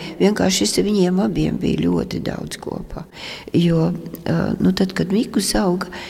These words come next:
tad es tieši nokļuvu pensijā. Tad, eh,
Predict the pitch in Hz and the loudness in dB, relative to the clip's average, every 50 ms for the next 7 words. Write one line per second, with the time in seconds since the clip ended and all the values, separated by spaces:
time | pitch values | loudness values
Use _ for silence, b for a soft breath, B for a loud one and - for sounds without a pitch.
0 | B B - - 208 202 196 185 185 - - 202 196 170 180 - - - - - | B B -2 0 2 4 4 2 4 6 6 6 8 8 6 4 4 4 2 2
1 | - - - - - - - - - - - - 107 90 - - - - 85 - | 2 2 4 4 4 2 2 -2 -6 -4 0 2 2 2 2 2 2 0 0 2
2 | - - 87 85 87 - - - - - - - - - - - - - - - | 2 4 4 4 4 4 2 2 0 0 -2 -4 -6 -12 -16 -18 -20 -20 -8 -2
3 | - 190 185 170 - - - - - - | 0 2 2 0 0 -2 -2 -2 -2 -2